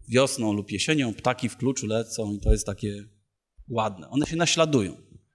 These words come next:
Pytanie, po co? One już robią to z innych powodów, oszczędzają energię. Okazuje się, że naśladowanie innych pozwala innym ptakom oszczędzać energię podczas długich przelotów.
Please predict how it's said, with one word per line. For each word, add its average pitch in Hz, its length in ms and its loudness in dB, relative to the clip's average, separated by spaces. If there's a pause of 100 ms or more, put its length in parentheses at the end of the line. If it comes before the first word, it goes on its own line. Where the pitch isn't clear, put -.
(400)
Pytanie, 127 420 2
po 185 220 2
co? - 360 -6 (160)
One 147 180 6
już 139 160 0
robią 135 240 0
to 135 120 -2
z 117 60 -8
innych 127 240 0
powodów, 131 400 0
oszczędzają 123 540 4
energię. 117 420 0
Okazuje 120 300 0
się, 139 120 -2
że 110 80 -2
naśladowanie 123 600 2
innych 127 500 2 (340)
pozwala 123 420 -2
innym 131 260 2
ptakom 127 380 -6
oszczędzać 110 420 -10
energię 107 300 -8
podczas - 560 -10 (400)
długich 107 480 -4 (240)
przelotów. - 520 -6